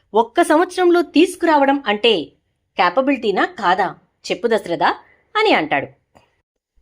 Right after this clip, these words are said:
"అవును నాన్న, క్యాపబిలిటీయే. కానీ అప్పుడు కార్తీక్ ఉన్నాడు" అనగానే, ఇప్పుడు ఉంటాడు. ఆ రోజు ఏ పదవి లేకుండానే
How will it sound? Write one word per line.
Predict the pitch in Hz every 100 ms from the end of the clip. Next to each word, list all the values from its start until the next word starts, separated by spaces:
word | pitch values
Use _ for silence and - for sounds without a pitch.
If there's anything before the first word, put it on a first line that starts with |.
| - - - - -
"అవును | 202 226
నాన్న, | 247 170 151 160 _ _ -
క్యాపబిలిటీయే. | 214 254 240 226 165 135 _ _ _ _
కానీ | 240 226 285
అప్పుడు | 233 220 226 156 - -
కార్తీక్ | 185 220 330 330
ఉన్నాడు" | 190 220 185 156 -
అనగానే, | 247 254 254 262 - -
ఇప్పుడు | 277 285 440
ఉంటాడు. | 453 226 185 151 180 262 _ _ _ _ _
ఆ | 190 202
రోజు | 214 277 277
ఏ | 190 233
పదవి | 247 226 269
లేకుండానే | 233 180 196 247 202 185 196